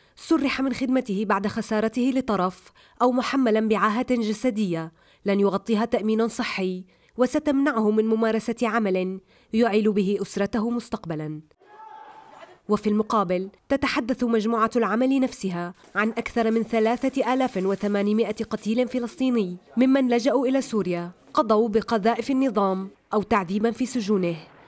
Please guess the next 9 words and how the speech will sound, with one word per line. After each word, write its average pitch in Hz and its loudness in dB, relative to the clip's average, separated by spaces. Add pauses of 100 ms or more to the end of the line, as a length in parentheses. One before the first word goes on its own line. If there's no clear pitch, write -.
(200)
منذ 208 2
بداية 202 2
الثورة 208 0
حتى 226 -2
الآن 175 -4 (200)
مائة 247 2
وخمسة 220 0
وتسعون 214 2
منهم 190 -2